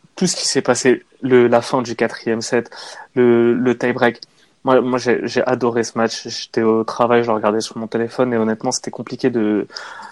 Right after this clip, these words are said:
de, de se concentrer sur, euh, sur autre chose que sur ce match parce que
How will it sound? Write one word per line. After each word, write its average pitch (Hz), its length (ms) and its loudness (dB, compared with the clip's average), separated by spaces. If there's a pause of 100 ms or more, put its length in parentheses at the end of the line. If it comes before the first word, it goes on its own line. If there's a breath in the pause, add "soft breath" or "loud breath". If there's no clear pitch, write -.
(120 loud breath)
de, 113 280 4
de 113 120 0
se - 80 -2
concentrer 131 540 -4
sur, 104 340 -4
euh, 101 300 -2
sur - 240 0
autre 127 120 4
chose 143 220 2
que - 140 0
sur - 240 -4
ce - 100 -6
match 135 280 0
parce 120 180 -4
que 127 180 0